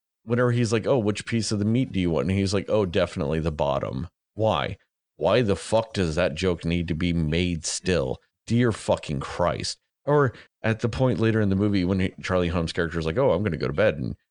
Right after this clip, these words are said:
he's like, "Oh, can I join you?" And the guy's like, "No." And he's like, "Well, what, what if I do it anyway? And I stare at you in the shadows and I wank off into a towel." What the fuck? Who the fuck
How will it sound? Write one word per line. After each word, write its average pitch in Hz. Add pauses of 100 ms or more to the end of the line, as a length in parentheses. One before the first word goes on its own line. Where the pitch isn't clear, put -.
(220)
he's 101
like, 98
"Oh, 147
can 87
I 90
join 87
you?" 113
And 90
the 78
guy's 76
like, 64
"No." 85
And 82
he's 82
like, 85
"Well, 95
what, 104
what 95
if 98
I 104
do 95
it 80
anyway? 101
And 76
I 78
stare 110
at 82
you 92
in 85
the 78
shadows 90
and 82
I 73
wank 90
off 90 (160)
into 98
a 65
towel." 92 (240)
What 254
the 117
fuck? - (280)
Who 214
the 120
fuck -